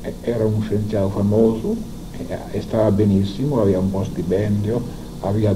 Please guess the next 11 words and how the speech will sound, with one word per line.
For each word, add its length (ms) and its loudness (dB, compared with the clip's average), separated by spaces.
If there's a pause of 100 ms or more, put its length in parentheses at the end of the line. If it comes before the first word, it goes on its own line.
(100)
due 220 2
case 460 0
con 100 2
la 80 0
famosa 380 0
dace 360 0
in 720 -4
campagna, 600 2
no? 160 0
C'era 260 2
che 120 -2